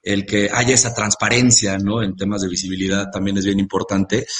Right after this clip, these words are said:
Y nosotros que, que, que queremos y creemos que a través de, de esta herramienta, a través de la transparencia y a través de, de, de, de todo lo que estamos haciendo, podemos tener impactos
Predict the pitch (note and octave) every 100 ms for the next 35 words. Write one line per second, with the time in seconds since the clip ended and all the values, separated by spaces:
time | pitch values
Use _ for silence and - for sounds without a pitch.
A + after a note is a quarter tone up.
0 | - - A2 A2+ A#2+ B2 D3 - A2+ G#2+
1 | - - G#2+ G2 - - G2 - - A2
2 | B2 C3+ C3 - - A2 A2 A#2+ B2 C#3
3 | F#3+ - - - _ - G#2+ - A2 A#2
4 | C3 C3+ - - A2 G2+ G2 - G#2 G#2+
5 | G#2 - A#2 A2+ G#2+ G#2 G2+ F#2+ F#2+ G#2+
6 | G#2 - G2 F#2+ - F#2+ G#2 G#2+ G2+ G2
7 | F#2+ - F#2+ G#2+ G#2+ G#2 G2 F#2+ - -
8 | - - G2+ G2+ G#2 A2 G#2+ A#2 A2+ -
9 | G2 F#2+ F#2 F2+ - - F#2+ - F#2+ A#2
10 | B2 A#2+ - A2+ G#2 - G2+ G2 G#2+ F#3
11 | - - - G#2 A#2 A2+ G#2 A2+ G#2 -
12 | G#2+ - A#2 A2+ - -